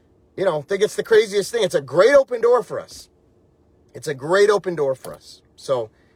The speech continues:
get rid of the religious spirit. That's what we all gotta do. I gotta do it. You gotta do it. Fight the religious spirit. Don't be a Pharisee, a modern day Pharisee. Uh, don't be a self-righteous super saint. Remember where you came from. Remember all the things that you've had to walk through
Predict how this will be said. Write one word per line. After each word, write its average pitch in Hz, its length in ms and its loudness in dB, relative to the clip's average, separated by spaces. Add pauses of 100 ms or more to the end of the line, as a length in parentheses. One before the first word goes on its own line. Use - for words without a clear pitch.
(640)
get 247 80 0
rid 269 180 6
of 277 80 2
the 269 80 0
religious 254 440 2
spirit. 185 380 0
That's 185 200 -4
what 240 80 -6
we 247 100 0
all 254 160 4
gotta 226 240 -2
do. 170 220 0
I 185 160 -2
gotta 240 220 2
do 247 180 0
it. 220 80 0
You 220 120 -8
gotta 233 240 2
do 226 220 4
it. 226 140 0 (360)
Fight 220 360 -2
the 240 80 -14
religious 220 400 0
spirit. 202 320 0
Don't 190 240 2
be 240 100 -6
a 226 60 6
Pharisee, 208 580 2
a 185 60 -2
modern 196 320 0
day 202 140 2
Pharisee. 180 640 -2 (600)
Uh, 151 180 2
don't 208 200 4
be 233 120 0
a 226 60 6
self-righteous 202 640 0
super 190 320 -6
saint. 170 320 -2
Remember 190 440 0
where 208 100 6
you 190 160 0
came 185 320 0
from. 165 240 -2
Remember 196 400 2
all 190 180 2
the 180 100 -2
things 170 240 -2
that 147 80 -8
you've 202 200 -8
had 185 140 2
to 151 80 0
walk 143 280 0
through 131 280 -4